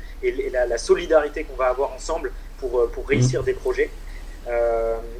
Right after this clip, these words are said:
Speaker 1: j'assume aussi quand, euh, l'entreprise, euh, fait des bêtises et qu'on a du coup, euh, besoin de, voilà, de, de, d'essayer de,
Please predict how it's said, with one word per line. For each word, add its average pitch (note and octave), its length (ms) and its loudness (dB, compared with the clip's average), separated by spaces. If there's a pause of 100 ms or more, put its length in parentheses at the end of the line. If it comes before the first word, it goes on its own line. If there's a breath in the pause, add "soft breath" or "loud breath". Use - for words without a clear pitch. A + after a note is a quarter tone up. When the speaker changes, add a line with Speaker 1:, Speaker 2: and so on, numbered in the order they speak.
Speaker 1:
j'assume F#3+ 420 2
aussi D3 220 -6
quand, C3+ 220 -8
euh, B2+ 140 2
l'entreprise, B2+ 580 -6
euh, A2+ 440 2
fait B2+ 140 -2
des B2 100 2
bêtises B2 400 -2
et A#2+ 60 -2
qu'on A#2+ 220 -8
a A2+ 120 -2
du - 100 -8
coup, D3+ 260 0
euh, A#2 100 4 (340 loud breath)
besoin C3+ 400 2
de, A2+ 640 4
voilà, A2+ 180 2
de, A2+ 300 0
de, A#2 80 -4
d'essayer A#2+ 420 -2
de, A#2+ 220 4